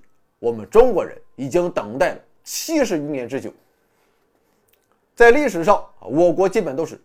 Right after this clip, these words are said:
诸法合体，刑民不分。在这种情况下，国家往往是重视刑法而轻视民法。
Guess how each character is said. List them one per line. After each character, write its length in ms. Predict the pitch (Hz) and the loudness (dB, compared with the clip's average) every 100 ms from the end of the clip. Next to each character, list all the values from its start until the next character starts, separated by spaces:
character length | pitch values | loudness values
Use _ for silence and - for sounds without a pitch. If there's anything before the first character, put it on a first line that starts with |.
| _ | _
诸 280 | - 254 277 | -2 0 2
法 220 | 220 107 | 0 -2
合 240 | 95 - 208 | -4 -2 -2
体， 220 | - - _ _ | -2 -14 _ _
刑 460 | - - 147 220 | -18 -4 -2 -2
民 180 | 175 147 | -4 -6
不 120 | 156 | -8
分。 220 | 127 131 131 _ _ _ _ _ _ _ _ _ _ _ | -6 -6 -8 _ _ _ _ _ _ _ _ _ _ _
在 140 | - 226 | 4 6
这 140 | 320 | 6
种 120 | 254 | 0
情 100 | 175 | 0
况 160 | 196 190 | 0 0
下， 160 | 160 - _ _ _ | 0 -6 _ _ _
国 160 | 202 233 | 8 10
家 160 | 247 | 10
往 380 | 175 113 123 - | 6 4 6 6
往 180 | 208 131 | 4 -2
是 160 | - - _ _ | -8 -16 _ _
重 240 | - - | 8 8
视 180 | - 120 | 4 -6
刑 380 | 107 - 127 226 | -8 -8 -4 -4
法 160 | - - _ _ | -4 -10 _ _
而 240 | 92 101 | -10 -10
轻 340 | - - 202 190 | -12 -6 -6 -4
视 120 | 127 | -8
民 280 | 95 151 170 | -6 -6 -4
法。 160 | - | -6